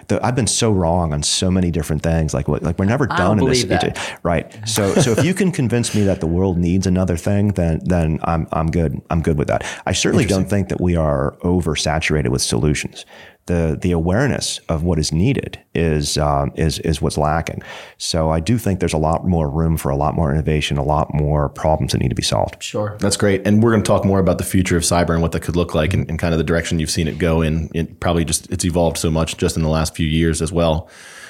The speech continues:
Speaker 3: Um, but so got, I got your concept then for what you're looking for in the company itself. What about the founders? What about the people that you're investing in? What, what qualities are you looking for in them?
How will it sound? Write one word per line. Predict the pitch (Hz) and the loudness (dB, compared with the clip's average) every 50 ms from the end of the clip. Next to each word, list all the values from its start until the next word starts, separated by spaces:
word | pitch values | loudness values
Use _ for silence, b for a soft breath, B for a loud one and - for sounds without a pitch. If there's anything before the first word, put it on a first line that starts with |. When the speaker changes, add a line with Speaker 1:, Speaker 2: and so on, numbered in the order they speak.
| B B B | B B B
Speaker 3:
Um, | - 90 87 85 85 82 80 78 76 78 B B B B B B B B _ | -2 0 2 2 2 2 2 0 -2 -4 B B B B B B B B _
but | - 107 101 95 - - - - _ - _ - - | 2 4 4 2 0 -8 -16 -20 _ -20 _ -8 -2
so | - - 117 | 2 4 4
got, | 107 - - - - 101 95 110 110 110 - | 2 2 -4 -6 -4 0 2 2 2 2 0
I | 90 104 | 0 2
got | 107 113 110 - | 2 2 2 2
your | 113 98 | 0 0
concept | - - 101 98 90 - 101 95 | 0 0 0 0 2 2 0 0
then | - 92 90 90 | 2 2 2 2
for | 87 - 90 | 2 2 2
what | 85 82 90 | 2 2 2
you're | - 85 87 | 2 2 2
looking | 90 85 92 90 | 2 2 0 0
for | 92 92 85 | 0 2 2
in | 85 80 | 2 2
the | 76 76 | 0 -2
company | - - 90 82 82 82 80 | -2 -2 -2 -2 0 -2 -2
itself. | 76 - - 90 82 80 - - | -2 -2 -2 0 0 0 0 0
What | 110 | 0
about | 127 139 160 151 - | 2 2 0 0 0
the | 110 | -2
founders? | 104 - - - - - 98 85 82 80 - - - 92 | -4 -4 -10 -12 -4 0 0 2 2 2 0 -2 0 0
What | 90 | 2
about | 95 104 101 | 2 2 0
the | - 87 | 0 -4
people | - - 90 90 - 82 | 0 0 0 0 2 0
that | 78 73 | 0 0
you're | 69 73 76 | -2 -2 -2
investing | 76 73 73 87 - - 87 | -2 -2 -2 -2 -4 -4 -4
in? | 82 85 | -2 0
What, | 87 98 - 104 | 0 0 0 0
what | 101 107 - | 0 0 -2
qualities | - - 98 90 87 87 90 82 | 0 0 2 2 4 4 2 2
are | 80 | 2
you | 80 80 | 2 0
looking | 82 82 - 82 | 0 0 -2 -4
for | - - 78 73 | -4 -2 -2 -2
in | 73 69 | 0 0
them? | 69 67 69 - | -2 -2 -4 -6